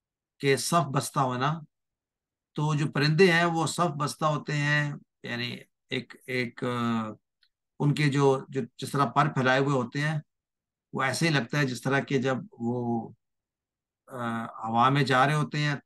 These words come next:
तो इसको कई अंदाज से सोचा जा सकता है कि ये किस तरीके से इनकी सलात और तस्बीह होती है।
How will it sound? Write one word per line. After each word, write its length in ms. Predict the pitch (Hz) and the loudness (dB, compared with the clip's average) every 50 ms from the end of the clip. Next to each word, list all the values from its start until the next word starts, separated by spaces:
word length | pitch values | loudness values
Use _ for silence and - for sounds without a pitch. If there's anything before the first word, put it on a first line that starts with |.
| _ _ _ _ _ _ _ - | _ _ _ _ _ _ _ -6
तो 60 | 170 | -6
इसको 200 | 151 - 170 160 | -2 -2 -2 0
कई 220 | - 170 180 190 | 2 4 6 6
अंदाज 280 | 185 156 147 147 156 147 | 6 6 4 4 4 2
से 80 | 151 | 0
सोचा 280 | 127 - 135 120 151 151 | -2 -2 -2 0 0 0
जा 140 | 147 143 139 | 0 0 0
सकता 320 | - - 131 117 - 156 | -2 -4 -6 -4 -4 -4
है 60 | 151 | -2
कि 100 | 147 156 | 0 0
ये 80 | 151 151 | 0 0
किस 280 | 147 - 190 - - - | 0 0 -2 0 2 0
तरीके 320 | 170 156 147 - 165 160 | 0 2 2 0 0 -2
से 420 | 151 - 160 151 147 147 151 - - _ _ _ - | 0 0 2 2 2 2 0 -4 -12 _ _ _ -2
इनकी 240 | 156 143 - 156 147 | -2 0 0 0 -2
सलात 380 | - - 131 131 135 - - | -2 2 4 4 4 4 2
और 100 | 139 - - | -2 -4 -4
तस्बीह 400 | 127 - - - 131 139 135 123 | -4 -6 -4 0 2 4 4 4
होती 260 | 117 117 - 117 110 | 2 0 -2 -4 -4
है। 160 | 104 98 | -4 -6